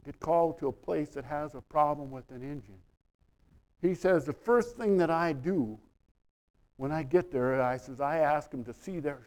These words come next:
shop manual." And he says, "If they bring me a shop manual out of the file cabinet that's still in cellophane, you know there's a problem."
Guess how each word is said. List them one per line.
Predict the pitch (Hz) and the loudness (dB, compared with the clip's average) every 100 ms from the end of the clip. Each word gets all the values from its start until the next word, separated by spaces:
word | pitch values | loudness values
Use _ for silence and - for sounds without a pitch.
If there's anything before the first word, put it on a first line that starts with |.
| - | -6
shop | 185 - - | -4 -2 -6
manual." | 131 120 117 _ _ _ _ _ _ _ _ _ _ _ _ _ _ _ _ _ _ _ _ _ _ _ _ _ | -16 -20 -20 _ _ _ _ _ _ _ _ _ _ _ _ _ _ _ _ _ _ _ _ _ _ _ _ _
And | - 151 160 156 _ _ - | -4 0 0 -2 _ _ -14
he | 143 | -4
says, | 170 196 170 | 4 8 8
"If | 156 - | 8 10
they | 214 | 10
bring | 208 220 220 | 10 8 8
me | 208 | 8
a | - | 6
shop | - 196 208 208 | 4 8 8 8
manual | 175 143 147 147 | 4 4 2 2
out | 156 180 196 | 6 6 6
of | 180 | 6
the | |
file | 147 - 190 196 196 | 4 4 6 8 8
cabinet | 196 170 131 117 127 139 _ _ _ _ _ | 6 -2 -2 -2 -4 -8 _ _ _ _ _
that's | - 127 - | 0 0 0
still | - 220 220 | 6 10 10
in | 214 | 8
cellophane, | - 220 208 185 - 147 135 143 - _ _ _ _ _ _ _ _ _ | 6 10 10 10 4 -2 0 -2 -6 _ _ _ _ _ _ _ _ _
you | 104 | -10
know | 107 120 143 | -4 0 2
there's | 135 143 127 | 2 0 -2
a | |
problem." | 120 - 151 - _ | -12 -10 -10 -10 _